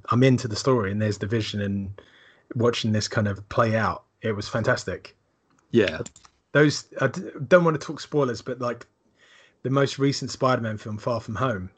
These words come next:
Speaker 1: there's, like, the, the two stingers in the trailer, and the first one is so great. And, like, as I was coming out of the cinema, I was saying to my wife, like, "That's what good comics are about at the end when you got to it, and there's a cliffhanger." You're
Speaker 2: Yeah.
Speaker 1: like,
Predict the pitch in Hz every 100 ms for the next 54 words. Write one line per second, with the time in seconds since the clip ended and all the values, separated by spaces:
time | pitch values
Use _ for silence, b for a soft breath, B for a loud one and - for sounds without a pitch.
0 | _ 113 110 - 113 110 - 110 107 -
1 | 123 110 113 - - 156 135 - 139 120
2 | 110 113 107 - 120 98 92 B B B
3 | _ 117 110 - 131 - 117 95 98 -
4 | _ _ _ _ _ _ 120 117 - -
5 | - 147 131 139 139 98 - _ _ 117
6 | 113 113 113 123 - - 127 120 131 110
7 | - 127 117 - 139 117 107 107 - 107
8 | 101 117 107 117 101 104 120 120 117 -
9 | - - - _ - 117 110 - - -
10 | 120 117 131 117 - - - - _ _
11 | _ 120 107 113 107 - _ _ - 120
12 | 117 123 117 107 113 107 117 - 117 110
13 | 104 104 - 131 - 110 104 101 - B
14 | B B - 113 113